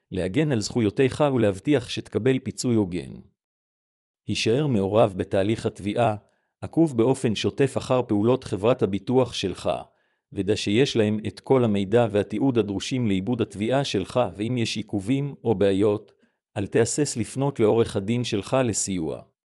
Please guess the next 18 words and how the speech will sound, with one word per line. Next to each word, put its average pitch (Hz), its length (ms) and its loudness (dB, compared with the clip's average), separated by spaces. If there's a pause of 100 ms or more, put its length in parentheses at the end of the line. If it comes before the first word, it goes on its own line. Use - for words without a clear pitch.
(760)
מכור 175 360 2
את 120 100 0
הרכב 107 420 0
לפירוק, 101 640 -2
במידה 101 500 2
והרכב 98 480 2
עבר 107 260 2
תאונה 110 420 0
שלא 120 340 0
מאפשרת 139 760 -2
לו 139 180 6
לחזור 113 440 0
אל 98 60 0
הכביש, 92 640 -8 (200)
עם 101 160 -4
כל 139 240 4
הצער 110 340 0
שבדבר, 98 720 0